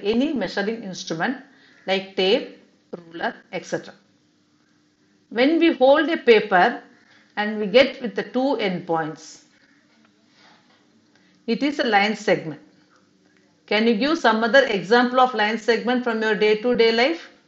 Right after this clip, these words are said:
Edge of a book, edge of a ruler, height of a room,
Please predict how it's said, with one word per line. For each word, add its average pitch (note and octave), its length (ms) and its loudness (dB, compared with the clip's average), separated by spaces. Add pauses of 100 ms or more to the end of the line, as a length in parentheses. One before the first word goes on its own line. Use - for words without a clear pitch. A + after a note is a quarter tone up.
(1120)
Edge F3 240 -4
of G3+ 180 2
a G#3 100 4
book, A#3+ 360 -2 (800)
edge F3+ 220 -6
of G#3 200 0
a G3+ 100 2
ruler, F#3+ 500 0 (1000)
height F#3+ 260 2
of G#3 220 0
a G3+ 80 2
room, A#3 280 0